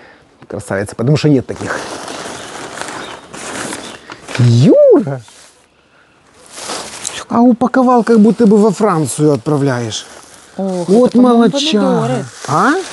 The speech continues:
Speaker 2: По-моему, это помидоры, Серёжа. М.
Speaker 1: Ё! Катя,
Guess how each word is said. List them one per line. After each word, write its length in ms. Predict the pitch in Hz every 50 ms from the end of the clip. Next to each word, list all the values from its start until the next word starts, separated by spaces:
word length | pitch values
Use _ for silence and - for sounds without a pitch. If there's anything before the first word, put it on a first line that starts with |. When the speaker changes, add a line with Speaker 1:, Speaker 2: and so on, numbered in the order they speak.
| - - - - -
Speaker 2:
По-моему, 520 | - 190 - - 220 254 311 349 311 240 220
это 180 | 233 254 - 254
помидоры, 540 | - 285 294 302 277 226 208 214 233 247
Серёжа. 380 | 247 - - 214 190 160 143 143 143 - - - - - - - - 240 - - -
М. 1120 | 202 254 311 349 359 349 349 330 320 311 302 294 285 277 277 262 254 254 247 240 233 226 220 208
Speaker 1:
Ё! 1800 | 113 113 117 117 123 156 190 226 233 240 247 254 247 247 247 240 226 226 226 220 214 208 202 190 180 170 165 156 151 147 139 131 120 - - - - _ _ _ - - - - - - - - - - - - - - - - - - - - - - - - -
Катя, 520 | - 160 170 175 175 143 - - 117 98